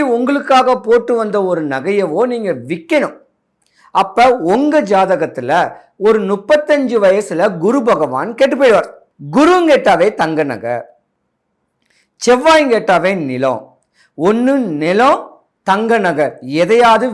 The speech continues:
விக்கிறதுக்கோ இல்ல பிளட்ஜ் பண்றதுக்கோ உண்டான நேரம் இந்த மேசராசிக்காரங்களுக்கு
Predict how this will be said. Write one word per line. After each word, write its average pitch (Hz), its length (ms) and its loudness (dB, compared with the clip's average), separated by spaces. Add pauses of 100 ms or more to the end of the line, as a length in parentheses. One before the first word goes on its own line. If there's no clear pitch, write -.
(120)
விக்கிறதுக்கோ 240 840 -2 (360)
இல்ல 208 120 0 (220)
பிளட்ஜ் 202 400 -2
பண்றதுக்கோ 240 560 2 (120)
உண்டான 185 360 0 (160)
நேரம் 226 500 0 (240)
இந்த 202 200 -2 (140)
மேசராசிக்காரங்களுக்கு 202 1200 0